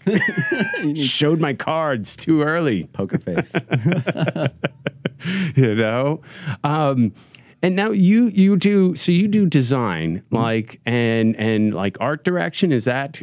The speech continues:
Speaker 1: is that correct? Like
Speaker 2: It was, it was more art direction. I've transitioned into more, like, I guess, into the sort of, like, app and, and web space now where it's more like U I and, and U X and user experience. And, um, but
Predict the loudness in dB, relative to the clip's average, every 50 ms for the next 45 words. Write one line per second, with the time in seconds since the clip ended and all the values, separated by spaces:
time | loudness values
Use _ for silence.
0 | -6 -4 -2 -2 -2 -4 -6 -6 -4 -2 0 0 0 0 -2 -2 -4 -6 -12 -14
1 | -8 -6 -4 -2 -2 -2 -4 -4 -8 -18 -20 _ _ _ _ -10 -8 -8 -8 -8
2 | -6 -4 -4 -4 -2 -2 -4 -4 -4 -4 -4 -6 -4 -4 -4 -6 -6 -6 -6 -6
3 | -6 -6 -6 -6 -6 -6 -4 -4 -6 -6 -6 -4 -4 -4 -4 -4 -4 -6 -4 -4
4 | -4 -4 -4 -4 -6 -6 -8 -10 -12 _ _ -14 -10 -8 -8 -8 -8 -10 -10 -10
5 | -10 -10 -12 -14 -16 -18 _ _ -20 _ -16 -14 -14 -12 -12 -12 -12 -12 -14 _
6 | _ _ _ _ -12 -10 -10 -10 -12 _ -12 -10 -8 -6 -8 -8 -8 -8 -8 -8
7 | -6 -6 -6 -6 -8 -10 -8 -6 -6 -6 -6 -6 -8 -8 -8 -6 -6 -6 -6 -6
8 | -6 -8 -10 -10 -10 -8 -6 -6 -8 -10 -10 _ -6 -6 -4 -4 -6 -6 -6 -8
9 | -6 -8 -8 -8 -8 -8 -10 -10 -12 -12 -14 -12 -10 -8 -8 -8 -8 -8 -8 -8
10 | -8 -10 -12 -16 -12 -10 -10 -8 -8 -8 -8 -8 -10 -10 -12 -14 -14 -14 -14 -12
11 | -10 -10 -10 -10 -12 -14 -14 -12 -12 -10 -10 -10 -12 -16 _ _ _ -18 -16 -14
12 | -14 -14 -16 -18 _ _ -6 -6 -6 -8